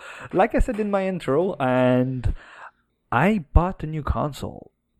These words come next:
but it is not new in the same, it is new because it's a new Nintendo console, but it's not new because it is a re-release of the N E S Classic. So yes, when a Nintendo start to ship again a new,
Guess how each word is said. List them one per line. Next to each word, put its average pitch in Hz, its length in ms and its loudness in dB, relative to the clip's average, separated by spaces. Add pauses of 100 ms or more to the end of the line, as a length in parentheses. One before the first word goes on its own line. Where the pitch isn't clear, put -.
but 120 180 8
it 120 60 0
is 117 240 -6
not 147 320 0 (680)
new 139 640 2
in 139 140 -2
the 127 60 -4
same, - 560 -6
it 147 140 0
is 175 300 2
new 185 340 4
because 202 360 0
it's 151 140 -4
a 151 40 2
new 143 240 0
Nintendo 135 420 -2
console, 143 380 0
but 131 140 2
it's 127 160 -2
not 147 280 -2
new 139 220 0
because 123 500 -4
it 123 140 0
is 139 340 0
a 135 360 0 (480)
re-release 240 640 6
of 196 380 6
the 190 260 -4 (140)
N 202 180 2
E 185 140 2
S 190 120 4
Classic. 151 520 2
So 123 100 2
yes, 170 340 4
when 135 360 -2
a 123 100 -6
Nintendo 139 480 2
start 160 240 2
to 143 80 -6
ship - 420 -2
again 175 360 -2
a 139 120 -6
new, 143 380 -4